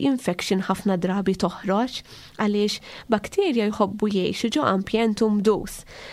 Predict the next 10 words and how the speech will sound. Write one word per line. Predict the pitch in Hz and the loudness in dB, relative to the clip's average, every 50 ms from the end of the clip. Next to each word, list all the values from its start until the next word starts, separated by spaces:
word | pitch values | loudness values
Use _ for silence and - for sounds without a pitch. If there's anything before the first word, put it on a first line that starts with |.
| - - - | -6 -2 0
Allura | 233 233 226 240 254 302 | 2 2 2 2 2 2
immaġina | 320 277 226 202 190 - 196 190 185 180 180 - - - - - | 2 2 2 0 0 0 0 0 0 0 -2 -6 -14 -18 -8 -4
għandek | - 220 208 202 196 196 196 202 - - 359 | -2 0 0 2 0 0 -2 -2 -2 -2 0
area | 370 339 302 254 240 233 233 226 226 | 2 2 2 2 2 2 2 2 2
daqsxejn | 233 - 226 - 220 214 208 214 214 | 0 0 0 2 2 4 4 4 4
umduża. | 214 202 190 202 190 180 185 180 180 175 165 165 - - - _ _ _ _ _ _ _ _ _ _ _ _ - - - | 4 4 4 2 2 2 2 0 0 0 0 0 -2 -6 -12 _ _ _ _ _ _ _ _ _ _ _ _ -10 -6 -4
Is-suba | 214 - - - 285 233 240 240 | -4 -2 0 0 0 2 2 0
jkun | 233 - - 214 208 208 202 | 2 2 2 2 4 2 0
daqsxejn | 220 - - 226 220 208 196 214 | 0 0 2 2 2 4 2 2
umdus. | 214 208 196 190 190 180 196 202 - - | 2 2 2 2 2 0 0 -4 -8 -14